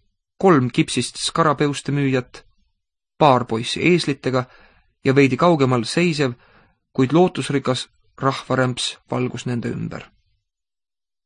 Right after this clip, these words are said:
Soovite pärleid, söör? Väga ilusad, väga odavad. Leedi,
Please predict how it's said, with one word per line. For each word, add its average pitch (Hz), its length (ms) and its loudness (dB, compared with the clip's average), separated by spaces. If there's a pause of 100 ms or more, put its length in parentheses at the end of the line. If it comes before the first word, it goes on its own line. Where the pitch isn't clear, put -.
(540)
Soovite 160 440 2
pärleid, 160 400 0
söör? 127 400 -2 (360)
Väga 170 200 4
ilusad, 143 420 0 (120)
väga 165 200 4
odavad. 139 480 0 (560)
Leedi, 165 400 0